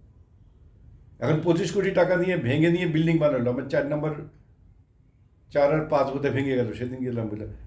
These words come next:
I, I was weeping, আমি কাঁদছিলাম। যে এইখানে আমি বহু ছবি করেছি,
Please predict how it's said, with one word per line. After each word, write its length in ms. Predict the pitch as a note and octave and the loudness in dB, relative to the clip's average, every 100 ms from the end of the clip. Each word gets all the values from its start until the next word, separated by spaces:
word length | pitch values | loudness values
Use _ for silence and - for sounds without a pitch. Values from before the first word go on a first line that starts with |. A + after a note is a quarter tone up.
| - | -6
I, 120 | D#3 | -2
I 320 | F3 D3+ D#3+ | 0 0 0
was 180 | D3 D3+ | 0 -2
weeping, 340 | E3+ D3 - | -2 -4 -8
আমি 140 | B2+ C3 | -10 -6
কাঁদছিলাম। 440 | C#3 D#3+ A#2+ E2 D#2+ - - _ - _ _ - _ _ _ | -4 -4 -8 -12 -14 -20 -20 _ -20 _ _ -20 _ _ _
যে 60 | D3 | 0
এইখানে 320 | D#3+ F3 F#3 | 4 4 4
আমি 180 | E3+ D#3+ | 0 0
বহু 300 | D3 D3 E3+ | -2 -4 -2
ছবি 180 | D#3+ E3 | -2 -2
করেছি, 500 | D3 B2 A2 G#2 | -4 -6 -10 -12